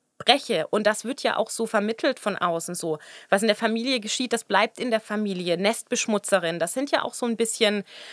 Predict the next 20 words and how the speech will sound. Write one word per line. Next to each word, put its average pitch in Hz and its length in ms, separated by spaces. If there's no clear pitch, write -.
diese 240 180
Schlagwörter, 226 680
die 226 100
da 220 300
so 226 140
rumschwirren. 208 640
Aber 226 280
wenn 226 140
man 202 160
das 175 140
einmal 339 400
geschafft 277 480
hat 185 180
und 208 200
dann 247 160
realisiert, 247 840
natürlich 202 400
auch 220 160
in 208 200
dem 196 220